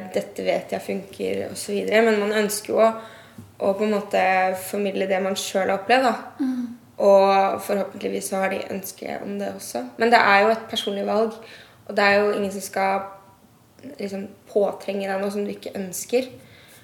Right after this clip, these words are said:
Speaker 1: Ehm, men jeg blir jo sånn der, «Å, jeg sku-, skulle ønske selv at du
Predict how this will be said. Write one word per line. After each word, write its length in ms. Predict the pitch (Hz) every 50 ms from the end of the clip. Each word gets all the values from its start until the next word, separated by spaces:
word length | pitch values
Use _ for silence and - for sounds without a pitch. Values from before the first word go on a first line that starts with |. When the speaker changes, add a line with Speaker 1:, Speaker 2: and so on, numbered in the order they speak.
| - _ _ - -
Speaker 1:
Ehm, 680 | 208 202 208 208 208 202 202 202 202 202 208 208 208 208 - - - - - _ _ - -
men 160 | - 220 220 220
jeg 180 | 214 208 208
blir 140 | 190 202 202 220
jo 60 | 240 233
sånn 160 | 233 226 220
der, 240 | 208 190 190 208 - -
«Å, 140 | 220 214
jeg 120 | 214 208 208
sku-, 280 | - - - - - - -
skulle 340 | - - - - 202 202 202 196
ønske 180 | - - 208
selv 320 | - - - 220 214 214 208
at 140 | 196 196 190
du 80 | -